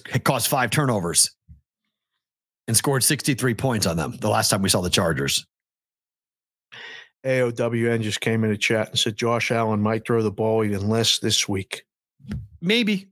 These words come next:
Speaker 1: running, but
Speaker 2: He only
Speaker 1: the
Speaker 2: threw
Speaker 1: Raiders
Speaker 2: fifteen times.
Speaker 1: The Raiders didn't run the ball that well on the Chargers. They threw the ball all over them. So I don't know if that's, I don't know if I can subscribe to that. They may
Speaker 2: Right.
Speaker 1: attack.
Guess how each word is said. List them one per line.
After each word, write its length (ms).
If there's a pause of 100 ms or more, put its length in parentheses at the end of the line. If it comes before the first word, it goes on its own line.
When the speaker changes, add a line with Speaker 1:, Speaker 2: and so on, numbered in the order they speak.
Speaker 1:
running, 260 (320)
but 100
Speaker 2:
He 40
only 160
Speaker 1:
the 80
Speaker 2:
threw 80
Speaker 1:
Raiders 400
Speaker 2:
fifteen 260
times. 640 (320)
Speaker 1:
The 80
Raiders 360
didn't 200
run 140
the 80
ball 300
that 140
well 180
on 60
the 80
Chargers. 580
They 120
threw 300
the 100
ball 380
all 80
over 160
them. 300 (1040)
So 480
I 140
don't 100
know 120
if 60
that's, 280
I 80
don't 100
know 60
if 40
I 40
can 80
subscribe 360
to 60
that. 280
They 120
may 140
Speaker 2:
Right. 140
Speaker 1:
attack. 280